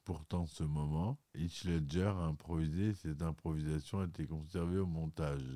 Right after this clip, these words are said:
Lors de l'interrogatoire musclé du Joker,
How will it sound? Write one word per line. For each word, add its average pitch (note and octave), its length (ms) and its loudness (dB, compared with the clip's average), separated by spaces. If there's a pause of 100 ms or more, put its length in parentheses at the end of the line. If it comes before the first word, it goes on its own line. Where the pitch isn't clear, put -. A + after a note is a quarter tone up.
(1120)
Lors F2 260 6
de E2+ 80 4
l'interrogatoire D2+ 1300 2
musclé D#2 480 -2
du C#2+ 260 -2
Joker, F2+ 540 0